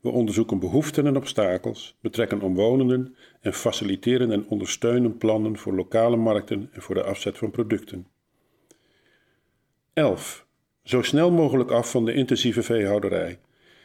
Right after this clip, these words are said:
In lijn met de provinciale omgevingsverordening is er binnen de gemeente Groningen geen ruimte voor nieuwe intensieve veehouderijen of voor nieuwe intensieve neventakken bij bestaande bedrijven. Bestaande agrarische bedrijven worden gestimuleerd dier- en milieuvriendelijk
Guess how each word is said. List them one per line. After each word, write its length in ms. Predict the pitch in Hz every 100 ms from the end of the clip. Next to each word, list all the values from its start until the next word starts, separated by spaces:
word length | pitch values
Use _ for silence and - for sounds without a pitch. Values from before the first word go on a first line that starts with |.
| _ _ _ 110
In 140 | 104
lijn 260 | 120 151 160
met 100 | 151
de 60 |
provinciale 540 | - 143 123 139 123 120
omgevingsverordening 1080 | 117 - 113 104 101 110 107 104 104 107 -
is 160 | 107
er 60 | 113
binnen 220 | 117 110
de 80 | 98
gemeente 320 | 107 120 113
Groningen 440 | - 123 120 110
geen 320 | - - 135 120
ruimte 480 | 120 135 135 151
voor 200 | 147 -
nieuwe 260 | 110 123 123
intensieve 480 | 123 110 110 120 107
veehouderijen 840 | 120 113 110 107 107 107 107 113 - - - _
of 140 | - 127
voor 120 | 127
nieuwe 280 | 113 113 123
intensieve 460 | 110 104 101 107
neventakken 720 | 107 117 143 120 - - - 98
bij 160 | 98
bestaande 400 | 90 - 110 110
bedrijven. 560 | 104 113 123 104 82 - _ _ _
Bestaande 500 | - - 160 165 175
agrarische 580 | 143 123 147 131 135 135
bedrijven 480 | 117 113 104 107 113
worden 220 | 123 117
gestimuleerd 720 | 117 - 123 113 123 147 147 -
dier- 520 | 107 131 151 165 -
en 140 | 117
milieuvriendelijk 960 | 113 110 110 139 135 131 127 120 120